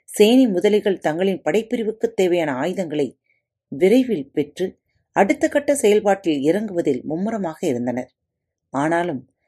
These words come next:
அவர்கள் நேரடியாக ஆயுதவாரியை அணுக முடியாது. பன்னிரு சேனை கொண்ட பிரிவுக்கு தலைமை தாங்கும் சேனை வாரிகள்தான் அவர்கள் அணுக முடியும். தனக்கு கீழ் இருக்கும் சேனைகளுக்கு தேவையான ஆயுதங்களை ஆயுதவாரியிடமிருந்து பெற்றுத்தரும்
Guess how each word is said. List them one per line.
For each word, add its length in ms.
அவர்கள் 440
நேரடியாக 640
ஆயுதவாரியை 680
அணுக 340
முடியாது. 560
பன்னிரு 440
சேனை 280
கொண்ட 280
பிரிவுக்கு 540
தலைமை 340
தாங்கும் 400
சேனை 360
வாரிகள்தான் 600
அவர்கள் 640
அணுக 300
முடியும். 440
தனக்கு 420
கீழ் 340
இருக்கும் 440
சேனைகளுக்கு 560
தேவையான 380
ஆயுதங்களை 680
ஆயுதவாரியிடமிருந்து 1040
பெற்றுத்தரும் 640